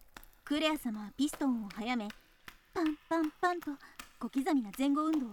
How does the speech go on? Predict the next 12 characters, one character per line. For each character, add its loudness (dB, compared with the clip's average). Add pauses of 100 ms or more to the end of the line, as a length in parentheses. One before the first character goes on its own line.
繰 -2
り 0
返 -4
し -4
ま 2
す。 -14 (920)
あ 0
な 4
た 0
の 4
腰 -6
が -4